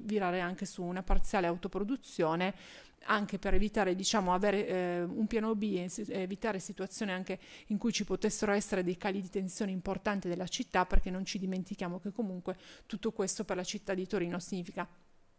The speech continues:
un, un impatto devastante nei, nei quartieri che avranno comunque, eh, queste, eh, questo scarico, quindi questa,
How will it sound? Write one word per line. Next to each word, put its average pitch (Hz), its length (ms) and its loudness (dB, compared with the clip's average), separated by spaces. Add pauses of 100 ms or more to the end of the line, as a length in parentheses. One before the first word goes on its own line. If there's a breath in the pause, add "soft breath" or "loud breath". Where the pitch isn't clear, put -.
(340)
un, 214 300 0
un 220 160 4
impatto 220 560 6
devastante 214 640 4
nei, 185 180 -4
nei 185 180 -4
quartieri 196 640 2
che 202 120 -6
avranno 185 420 0
comunque, 185 560 -4 (340 loud breath)
eh, 185 340 -2
queste, 208 360 -2 (480)
eh, 180 80 -2
questo 214 280 -2
scarico, 208 480 2
quindi 196 220 10
questa, 185 420 2